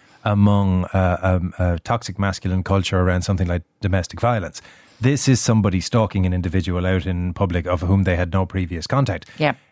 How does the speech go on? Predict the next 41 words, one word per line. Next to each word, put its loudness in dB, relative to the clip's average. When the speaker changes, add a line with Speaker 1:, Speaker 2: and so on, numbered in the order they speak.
Speaker 1:
So 2
what 2
do 2
you 6
do 4
to, 0
to -2
try 0
to -2
make 2
women 4
safer 0
in 0
that 0
context? -8
Speaker 2:
Well, 4
all 4
I 4
think 0
you 0
can 2
do 4
is, 2
is 0
you 2
can 2
encourage 2
people 0
to -12
be 0
active -4
bystanders. -6
So, 2
you 6
know, 6
and 2
I 4
think 4
in 6
this 4
case, 0